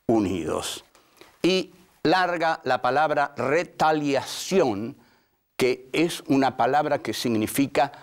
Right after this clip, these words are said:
venganza, absolutamente, venganza. Tomar, tomarse venganza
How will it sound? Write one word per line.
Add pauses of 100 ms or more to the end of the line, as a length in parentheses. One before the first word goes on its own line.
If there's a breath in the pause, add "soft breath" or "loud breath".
(280 loud breath)
venganza,
absolutamente,
venganza.
Tomar, (220)
tomarse
venganza